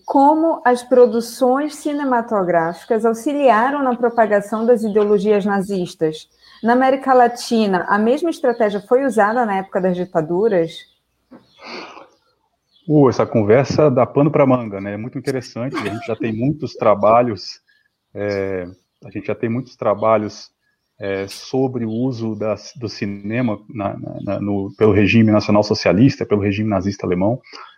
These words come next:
Speaker 2: né? E, de fato, a resposta é sim, né? O cinema foi utilizado como, é, ferramenta não apenas de propagação das ideologias nazistas, mas também como ferramenta, é, de entretenimento, né? Ele foi usado,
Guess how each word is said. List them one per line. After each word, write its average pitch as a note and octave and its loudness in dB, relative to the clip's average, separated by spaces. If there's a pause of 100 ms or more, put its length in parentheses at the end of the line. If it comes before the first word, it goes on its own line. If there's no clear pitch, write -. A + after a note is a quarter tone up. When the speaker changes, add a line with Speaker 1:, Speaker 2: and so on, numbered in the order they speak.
(140)
Speaker 2:
né? G#2+ -2
E, B2 6
de C3 2
fato, D3+ 0
a F#2 -10
resposta A2 -8
é D3 -4
sim, B2+ -4
né? A2 -8 (360)
O G#2+ -8
cinema A2+ -2
foi D3+ 2
utilizado A#2+ 0
como, G#2+ -8 (300)
é, G2 -4
ferramenta A2 -4
não D#3 2
apenas D#3+ 2
de C3 -6
propagação A#2 0
das C3+ 0
ideologias A2 -4
nazistas, G#2 -6
mas G2+ -6
também G#2 -4
como G#2+ -8
ferramenta, G#2 -6 (400)
é, G2 0
de G#2+ -2
entretenimento, A2 0 (500)
né? G#2 -4
Ele A2 2
foi A#2+ 2
usado, A2 2